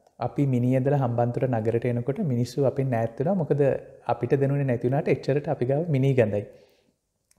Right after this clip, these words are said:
ඉතින්, අ, මේ කටයුතු වල මූලිකත්වය අරන් කටයුතු කළේ ඒ දවස්වල චරිත් පෙරමුණේ සහෝදරයා. යම්කිසි ආකාරයකට මේ සාකච්ඡාව සංවිධානය කළෙත් චරිත්, අ, ඇතුළු ශ්‍රීමන්ත, මහේෂ්, ලසිත, රිද්ම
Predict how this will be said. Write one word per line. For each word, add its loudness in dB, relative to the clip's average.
ඉතින්, 2
අ, 0
මේ 4
කටයුතු 4
වල 4
මූලිකත්වය 0
අරන් 0
කටයුතු -2
කළේ 2
ඒ 2
දවස්වල 0
චරිත් 0
පෙරමුණේ 0
සහෝදරයා. 0
යම්කිසි 4
ආකාරයකට 2
මේ 2
සාකච්ඡාව 0
සංවිධානය 0
කළෙත් 0
චරිත්, 0
අ, 0
ඇතුළු 2
ශ්‍රීමන්ත, 0
මහේෂ්, 0
ලසිත, -2
රිද්ම -2